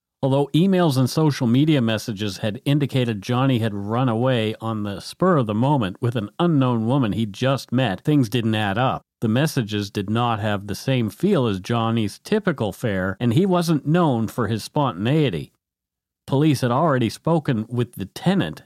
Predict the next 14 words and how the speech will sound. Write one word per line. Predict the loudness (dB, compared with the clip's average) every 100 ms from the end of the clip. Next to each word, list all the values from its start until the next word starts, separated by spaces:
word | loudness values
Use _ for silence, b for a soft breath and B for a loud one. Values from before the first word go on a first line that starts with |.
| -6
at | -6 -4
the | -6 -2
Edmonton | 0 0 0 -2 -2
garage | -4 -2 0 0 -2
that | -6 -2
Johnny | 0 2 0
was | 0 -4
directed | -4 -2 -2 -2 -4 -2
to | -2
on | -2
the | -2
night | 0 0 -2
he |
disappeared. | -4 -6 -6 -2 0 0 -2